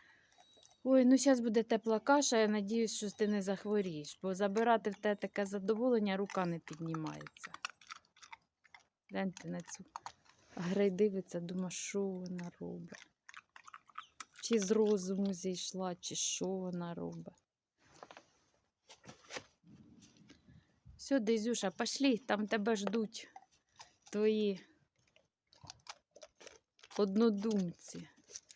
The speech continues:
Ейра, Ельза, Жоржик, Мишка на тебе чекають. Дезюша, пошлі. Щас будеш кушать і спать.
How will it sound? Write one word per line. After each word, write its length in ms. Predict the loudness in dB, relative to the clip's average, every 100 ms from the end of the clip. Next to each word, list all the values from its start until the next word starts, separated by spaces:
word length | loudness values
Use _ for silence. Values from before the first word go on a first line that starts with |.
| -20 -20 -20 -14 2
Ейра, 580 | 6 8 8 6 4 2 6
Ельза, 760 | 8 10 8 6 4 2 0 -4 -20 _ _ _ _ _ -20 -20 _ -6
Жоржик, 720 | 6 8 10 8 2 -2 -2 0
Мишка 720 | 4 6 6 2 -2 -4 -6 -8 -6
на 140 | -4
тебе 360 | -2 0 2 2
чекають. 920 | 0 -6 -4 -6 -6 -12 -18 -20 -20 _ _ _ _ _ _ _ -20 -20 _ _ _ _ _ -2
Дезюша, 560 | 0 2 2 0 -4 -8
пошлі. 440 | -6 -2 0 0 -2 -14 _ -20 -20 _ _ _ -20 -20 -20 -14
Щас 200 | -12 -6
будеш 320 | -4 -4 -6
кушать 600 | -2 0 2 0 -4 _
і 220 | -2 0 0
спать. 840 | -6 -14 -10 -8 -8 -14 -20